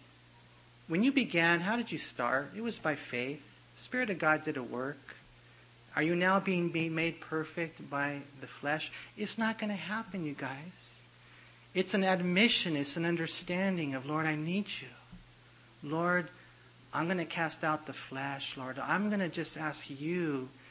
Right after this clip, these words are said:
by your Spirit, to do a real, new,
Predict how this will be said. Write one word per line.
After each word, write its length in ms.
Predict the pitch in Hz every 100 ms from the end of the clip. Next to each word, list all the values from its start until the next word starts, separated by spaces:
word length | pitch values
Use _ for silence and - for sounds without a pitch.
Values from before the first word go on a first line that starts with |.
| - - -
by 220 | 143 160
your 200 | 175 170
Spirit, 600 | - - - 156 147 127 180 - - - - - - -
to 140 | - 143
do 260 | 151 156
a 40 | 135
real, 760 | 135 139 160 180 180 175 175 - - - - - -
new, 720 | 139 143 156 180 180 185